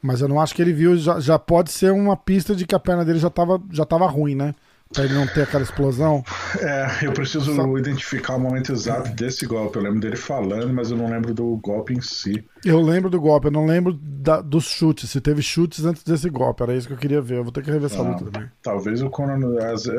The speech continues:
Speaker 2: já aconteceu isso, o cara não perceber que de fato machucou o adversário, n-, n-, na intensidade que o cara
Speaker 1: É,
Speaker 2: se machucou.
Speaker 1: não, é verdade.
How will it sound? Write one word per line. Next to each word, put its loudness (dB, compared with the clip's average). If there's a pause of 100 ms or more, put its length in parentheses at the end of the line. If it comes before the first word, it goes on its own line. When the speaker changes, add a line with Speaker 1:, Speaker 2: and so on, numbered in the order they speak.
(100)
Speaker 2:
já -4
aconteceu -4
isso, -8
o -20
cara -2
não -2
perceber -4
que -4
de -10
fato -6
machucou -4
o 0
adversário, -8
n-, -10
n-, -4
na -4
intensidade -6
que -20
o -20
cara -6
Speaker 1:
É, 0
Speaker 2:
se -8
machucou. -6
Speaker 1:
não, 2
é -2
verdade. 0